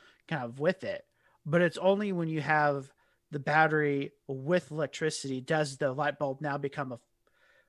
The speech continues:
effectual to, to illuminate and to go. And so this is the,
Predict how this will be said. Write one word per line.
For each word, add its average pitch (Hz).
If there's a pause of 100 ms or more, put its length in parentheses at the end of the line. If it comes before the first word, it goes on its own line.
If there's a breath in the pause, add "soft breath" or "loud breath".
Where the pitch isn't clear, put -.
(260 soft breath)
effectual 135
to, 131 (120)
to 160
illuminate 139
and 127
to 139
go. 143 (1600 loud breath)
And 185
so 196
this 185
is 170
the, 175